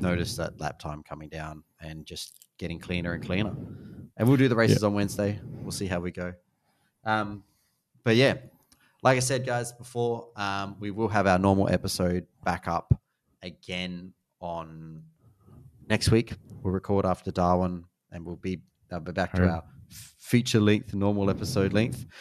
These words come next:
Speaker 1: Uh, but this is just a quick little tidbit. Um, and, yeah, we will be doing more of these, um, N T E series episodes. We'll be doing five of them. But, yeah, that it's us pretty much done and dusted for this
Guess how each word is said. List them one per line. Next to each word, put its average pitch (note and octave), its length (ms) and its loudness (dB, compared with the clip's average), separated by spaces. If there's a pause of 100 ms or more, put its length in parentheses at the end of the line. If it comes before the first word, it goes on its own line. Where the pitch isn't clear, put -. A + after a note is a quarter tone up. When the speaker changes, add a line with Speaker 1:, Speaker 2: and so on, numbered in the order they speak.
(140)
Speaker 1:
Uh, G#2 160 8
but A2+ 100 6
this A2+ 100 6
is - 60 2
just B2+ 160 6
a B2 60 2
quick C#3 260 6
little A#2 200 8
tidbit. C#3+ 420 4 (540)
Um, G#2 720 6 (240)
and, A2 160 6
yeah, G2 220 6
we G#2 180 4
will G#2 160 4
be G2 140 4
doing G2 260 4
more F#2+ 320 6
of F2+ 80 2
these, F#2+ 500 0 (300)
um, F2+ 640 2
N F#2 140 0
T F#2+ 120 -2
E G2 100 0
series F#2 360 0
episodes. F#2 440 0
We'll F#2 80 -8
be F#2 60 -4
doing F#2 160 -2
five F2+ 300 0
of F#2+ 60 -6
them. G2 180 -6 (680)
But, A#2+ 120 -4
yeah, G3+ 180 -4 (840)
that B2 120 0
it's C3 120 -2
us C3+ 160 2
pretty C3+ 180 0
much C3 240 -2
done B2+ 160 4
and A#2+ 80 2
dusted C3+ 400 0
for - 80 -4
this C3+ 220 0